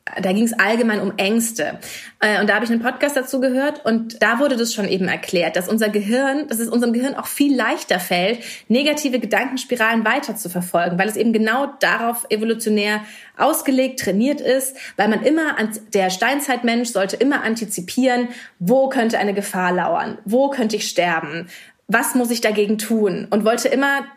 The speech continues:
die, also das deswegen schon, also das hat doch gar nichts mit dem Scrollen zu tun, aber dass wir deswegen schon immer so viel leichter und so viel mehr getriggert werden und an-, und unser Gehirn reagiert viel intensiver auf negative Sachen, weil es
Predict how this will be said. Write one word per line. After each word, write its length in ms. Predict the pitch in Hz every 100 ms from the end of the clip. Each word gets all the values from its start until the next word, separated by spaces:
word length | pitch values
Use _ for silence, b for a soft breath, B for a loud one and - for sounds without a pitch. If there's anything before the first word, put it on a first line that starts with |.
| -
die, 240 | 220 -
also 140 | 208
das 180 | 208 208
deswegen 340 | 220 262 269 262
schon, 140 | 226 214 -
also 180 | 196 190
das 240 | 180 180
hat 260 | 196 185 -
doch 80 | 180
gar 140 | 175
nichts 140 | 180 175
mit 80 |
dem 100 | -
Scrollen 400 | - - 202 277
zu 120 | 285 302
tun, 240 | 330 349 370 B B -
aber 140 | 226
dass 160 | 226 226
wir 80 |
deswegen 340 | 220 262 254 254
schon 140 | 254
immer 160 | 247 240
so 100 | 233
viel 300 | 240 262 233
leichter 600 | 208 190 247 - - 220
und 120 | 214
so 80 | 226
viel 220 | 226 240
mehr 320 | 208 208 226
getriggert 640 | 226 214 - 285 269 233 196
werden 260 | 214 220
und 180 | 185 180
an-, 200 | 214 262
und 100 | 220
unser 160 | 220 214
Gehirn 420 | 208 202 294 285
reagiert 380 | 214 202 196 214
viel 180 | - 262
intensiver 720 | 240 233 196 185 262 220 -
auf 140 | -
negative 680 | 190 233 220 208 - 202 196
Sachen, 340 | 180 220 - 233
weil 140 | 180
es 160 | 208